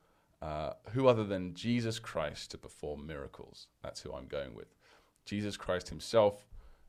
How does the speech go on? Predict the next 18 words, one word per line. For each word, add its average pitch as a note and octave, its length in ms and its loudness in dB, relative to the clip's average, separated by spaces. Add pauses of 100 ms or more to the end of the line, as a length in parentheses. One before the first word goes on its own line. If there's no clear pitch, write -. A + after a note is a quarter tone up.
(160)
as D#2+ 440 -2
that - 280 -6
particular - 460 -10
prop, - 380 -10
and F2 80 -8
that's E2 120 -6
brilliant. E2 440 -8 (680)
Um, D2 340 -6 (320)
obviously, D#2+ 240 -10
he's E2 160 -8
a - 140 -8
very E2 280 -2
unique F2 760 -4 (120)
person, F2+ 520 -2
and E2+ 160 -2
also F2+ 340 -2
he's E2+ 180 -8
got, E2 300 0